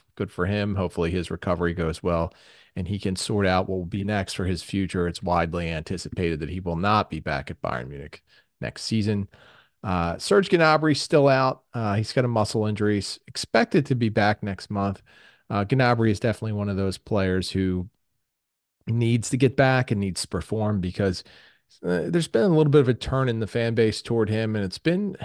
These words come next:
not that people weren't critical of him in the past, but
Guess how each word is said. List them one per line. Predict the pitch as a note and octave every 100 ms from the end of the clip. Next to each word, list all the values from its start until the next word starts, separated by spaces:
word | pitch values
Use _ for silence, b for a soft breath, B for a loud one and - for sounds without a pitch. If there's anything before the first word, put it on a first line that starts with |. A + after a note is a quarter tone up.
| B B
not | C#3 G#3 D#4+ C4
that | D3+ -
people | D#3+ C3+
weren't | A#2+ G2+
critical | - G#2 G#2 G2
of | G2
him | G2+ F#2+
in |
the | E2
past, | G2+ G2+ F#2 -
but | F2